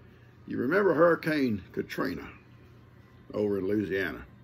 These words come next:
And I'm pretty sure that's where Vider come from. Uh, he was an old bird dog. Wasn't nothing special about Vider. He, he's an old dog.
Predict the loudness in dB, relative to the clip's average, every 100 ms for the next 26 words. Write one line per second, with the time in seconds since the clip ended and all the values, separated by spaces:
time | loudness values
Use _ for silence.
0 | -20 -20 -20 -16 -16 -16 -20 -20 -20 -8
1 | -4 -2 -4 -8 -2 6 6 6 0 4
2 | 4 6 2 0 -12 -20 -20 -20 -20 -20
3 | -20 -20 -20 -20 -20 -20 -20 -20 -20 -20
4 | -20 -20 -20 -2 2 2 2 -2 0 -2
5 | -4 -2 -4 -4 -10 -14 -18 -20 -20 -20
6 | -20 -20 -20 -14 -4 0 0 -2 -8 -18
7 | -20 -20 -20 -8 -4 -2 2 4 6 6
8 | 6 4 -8 -8 -4 -2 2 0 -2 -6
9 | 0 0 0 -6 -6 -4 -2 -2 -2 -6
10 | -10 -20 -20 -20 -20 -20 -20 -18 -6 -4
11 | -4 -4 -2 4 6 6 4 -6